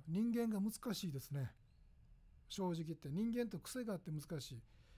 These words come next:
で、こういった幽霊の場合っていうのは、例えば人を脅かす、そういった幽霊に対しては、「あなた方ね、これでいいの？」と。「こういうね、人を脅かしていいの？」と。神々がね、どういった気持ちであなたを見てるかっていうとね、結構ね、あの、驚く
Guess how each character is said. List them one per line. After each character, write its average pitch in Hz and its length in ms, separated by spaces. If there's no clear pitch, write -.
で、 190 80
こ 262 140
う 262 40
い 247 40
っ - 20
た 196 80
幽 208 140
霊 226 120
の 220 100
場 208 100
合 214 40
っ - 40
て 208 120
い - 20
う 151 40
の 143 60
は、 135 80
例 196 80
え - 20
ば 170 160
人 - 280
を 202 160
脅 202 80
か 180 160
す、 190 120
そ 220 160
う - 20
い - 20
っ - 40
た 185 60
幽 180 120
霊 190 100
に 170 60
対 175 140
し - 40
て 208 100
は、 170 140
「あ 139 100
な 147 80
た 156 80
方 165 220
ね、 185 200
こ 226 140
れ 220 80
で 220 60
い 233 40
い 240 40
の？」 247 120
と。 151 160
「こ 208 140
う - 60
い - 20
う 202 40
ね、 196 120
人 220 180
を 214 60
脅 226 100
か 226 80
し - 60
て - 80
い - 20
い - 20
の？」 214 80
と。 127 240
神 226 220
々 214 220
が 190 120
ね、 175 120
ど 214 180
う 254 60
い 247 40
っ - 20
た 214 140
気 202 100
持 202 140
ち - 60
で 202 100
あ 190 40
な 202 100
た 190 80
を - 20
見 180 120
て 208 100
る 190 80
か 202 120
っ 185 40
て 170 120
い - 20
う - 20
と 170 80
ね、 160 180
結 240 120
構 220 140
ね、 202 100
あ 175 60
の、 165 160
驚 214 280
く 214 320